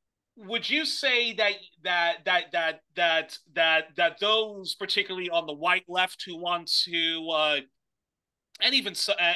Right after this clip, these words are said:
you know, and, and e-, and even some on, you know, the other kinds of left, the black left and so forth, who do want to reform the Constitution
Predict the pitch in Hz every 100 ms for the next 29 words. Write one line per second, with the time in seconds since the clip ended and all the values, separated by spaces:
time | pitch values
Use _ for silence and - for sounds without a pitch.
0 | 175 180 147 160 175 185 202 208 208 254
1 | 196 - 185 170 165 156 147 139 _ _
2 | _ - 147 139 147 160 151 165 147 143
3 | 131 135 127 139 139 135 135 143 131 143
4 | - 139 123 156 139 190 185 180 170 -
5 | 180 170 156 - - _ _ _ 175 202
6 | 240 - 240 202 185 - 175 165 151 170
7 | 160 143 165 156 151